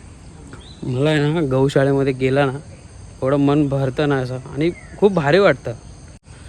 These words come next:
आता आपण त्या ठिकाणी चाललो आहे, तुम्हाला दाखवतो आहे गौशाळा. एक नंबर आहे, खूपच चांगली आहे. आमच्या इकडे पण गौशाळा आहे, ती पण दाखवतो तुम्हाला. काही दिवसांनी ती पण दाखवतो तुम्हाला, तिथे व्हिजिट टाकेल, ती पण दाखवतो तुम्हाला.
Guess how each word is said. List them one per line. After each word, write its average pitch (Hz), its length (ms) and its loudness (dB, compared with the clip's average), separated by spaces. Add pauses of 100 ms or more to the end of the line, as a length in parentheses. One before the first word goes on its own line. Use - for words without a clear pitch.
(600)
आता 131 120 -4
आपण 160 180 4
त्या 160 160 6
ठिकाणी 147 340 0
चाललो 127 360 -2
आहे, 123 100 -4 (1800)
तुम्हाला 135 220 -2
दाखवतो 127 420 -2
आहे 131 80 -2
गौशाळा. 120 460 -4 (160)
एक 170 120 -2
नंबर 160 320 2
आहे, 143 200 -2
खूपच 156 380 -2
चांगली 127 280 -2
आहे. 127 80 -8 (480)
आमच्या 139 260 0
इकडे 170 140 4
पण 185 120 2
गौशाळा 156 400 4
आहे, 120 100 -2
ती 127 100 -8
पण 156 160 -2
दाखवतो 139 360 -2
तुम्हाला. 131 260 0
काही 131 260 2
दिवसांनी 151 340 0
ती 147 40 -4
पण 156 180 -2
दाखवतो 131 320 -2
तुम्हाला, 135 280 -4
तिथे 139 200 0
व्हिजिट 135 320 -2
टाकेल, 147 280 -2 (600)
ती 156 80 -4
पण 151 160 -4
दाखवतो 120 360 -4
तुम्हाला. 117 280 -12